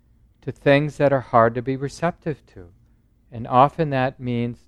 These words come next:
things that are uncertain, that are, are ambiguous,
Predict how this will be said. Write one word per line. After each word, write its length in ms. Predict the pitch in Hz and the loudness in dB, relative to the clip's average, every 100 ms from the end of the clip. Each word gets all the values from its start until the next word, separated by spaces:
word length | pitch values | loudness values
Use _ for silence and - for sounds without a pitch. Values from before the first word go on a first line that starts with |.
| _ | _
things 220 | 135 120 | -8 -6
that 140 | 131 | -4
are 80 | 113 | -4
uncertain, 840 | 110 104 - 127 123 131 135 135 131 _ _ _ _ | -4 -8 -6 -6 -6 -10 -10 -10 -14 _ _ _ _
that 100 | 107 | -8
are, 260 | 104 107 - | -8 -10 -10
are 200 | 120 110 | -6 -4
ambiguous, 1120 | 104 104 101 127 127 135 131 131 - - - | -4 -10 -4 -4 0 0 2 0 -2 -20 -20